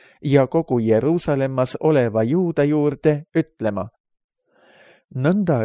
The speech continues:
ütleb Sanherib, Assuri kuningas: mille peale te loodate, et istute sisse piiratud Jeruusalemmas?"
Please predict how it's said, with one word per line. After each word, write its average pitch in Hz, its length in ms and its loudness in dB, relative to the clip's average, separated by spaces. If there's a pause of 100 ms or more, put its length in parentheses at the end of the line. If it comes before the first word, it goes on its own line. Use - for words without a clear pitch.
ütleb - 380 -2
Sanherib, 143 680 0 (280)
Assuri 156 540 0
kuningas: 110 680 -4 (640)
mille 175 440 4
peale 160 380 2
te 147 140 2
loodate, 151 800 0
et 143 260 0
istute 139 460 0
sisse 156 400 0
piiratud 156 520 0
Jeruusalemmas?" 110 920 -2